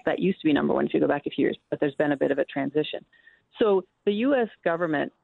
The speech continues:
as we've talked about, doesn't have a law in place right now that is regulating carbon emissions. And we've seen some reduction, particularly in the power sector,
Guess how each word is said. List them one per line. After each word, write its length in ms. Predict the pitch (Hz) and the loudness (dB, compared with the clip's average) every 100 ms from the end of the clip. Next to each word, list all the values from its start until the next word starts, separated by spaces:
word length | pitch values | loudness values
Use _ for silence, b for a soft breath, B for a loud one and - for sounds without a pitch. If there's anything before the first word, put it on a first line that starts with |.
| _ | _
as 160 | 165 165 | -2 0
we've 160 | 170 | -2
talked 180 | 247 269 | -2 -2
about, 140 | 175 185 | -2 -2
doesn't 260 | 277 - | -2 -4
have 220 | - 220 | -4 -2
a 80 | 214 | -2
law 320 | 156 151 165 | -2 -2 -2
in 120 | 165 156 | -2 -4
place 180 | 170 - | -4 -2
right 140 | 151 | -2
now 160 | 156 156 | -2 -2
that 140 | 151 | -2
is 100 | 147 | -2
regulating 500 | 147 143 147 147 - _ | -2 -2 0 -2 -2 _
carbon 260 | 170 165 - | -6 -4 -6
emissions. 420 | - - - - _ B B B _ | -10 -14 -16 -20 _ B B B _
And 360 | 185 185 180 175 - | 0 2 2 0 -2
we've 300 | 185 196 - - | -4 -4 -6 -4
seen 360 | 240 240 233 226 - - | 0 4 4 0 -4 -4
some 380 | 190 208 208 185 | 0 0 0 0
reduction, 880 | 180 175 170 - - 175 160 156 - | 0 0 -2 -4 0 0 0 -2 -8
particularly 460 | 170 175 - 165 156 | -6 -4 0 2 2
in 60 | |
the 100 | 151 | 0
power 320 | - 185 214 226 | -2 -2 -2 -2
sector, 400 | 151 - 147 143 | -4 -4 -4 -4